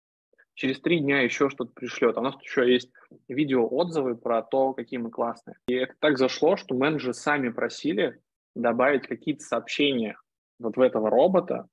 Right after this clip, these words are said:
чтобы не тратить время. За два года рост, ну, просто колоссальнейший, но они прям реально крутые чуваки. Я горжусь там и Софией, и Андреем,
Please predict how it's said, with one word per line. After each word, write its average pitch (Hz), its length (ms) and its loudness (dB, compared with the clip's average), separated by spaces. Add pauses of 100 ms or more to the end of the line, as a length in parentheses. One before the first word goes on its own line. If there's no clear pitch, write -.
(140)
чтобы 120 340 0
не 123 100 -2
тратить 139 300 0
время. 120 320 0 (300)
За 131 180 4
два 131 160 4
года 127 320 2
рост, 123 300 4 (640)
ну, 127 160 -4
просто 123 260 -2
колоссальнейший, 143 760 -2
но 117 80 -2
они 139 160 0
прям 113 440 -6
реально 120 320 2
крутые 117 360 -2
чуваки. 151 520 -6 (540)
Я 113 200 -2
горжусь 117 440 0
там 104 200 -6
и 104 360 -4
Софией, 117 480 0
и 107 40 4
Андреем, 113 640 0